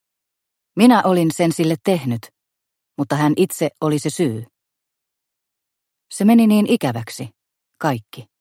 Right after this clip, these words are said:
Hyvin ikäväksi. Ei ensin.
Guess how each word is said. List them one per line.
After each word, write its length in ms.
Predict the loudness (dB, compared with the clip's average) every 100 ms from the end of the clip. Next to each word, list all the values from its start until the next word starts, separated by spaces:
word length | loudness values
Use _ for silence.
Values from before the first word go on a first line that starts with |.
| _ _ _ _ _
Hyvin 340 | 2 2 0 -2
ikäväksi. 640 | -4 -4 -8 -10 -14 -18 -20 _ _ _ _ _ _ _ _ _ _ _ _ _ _ 0
Ei 240 | 2 2
ensin. 460 | 2 0 -4 -10